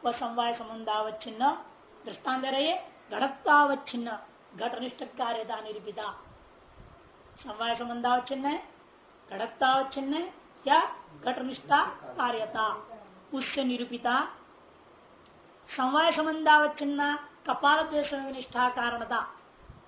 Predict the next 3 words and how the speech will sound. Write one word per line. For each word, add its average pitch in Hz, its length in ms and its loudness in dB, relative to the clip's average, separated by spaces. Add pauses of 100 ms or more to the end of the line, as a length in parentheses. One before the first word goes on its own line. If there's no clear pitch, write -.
(180)
अर्थात 254 360 4 (340)
समवाय 277 380 2
संबंधावच्छिन्न 277 1000 2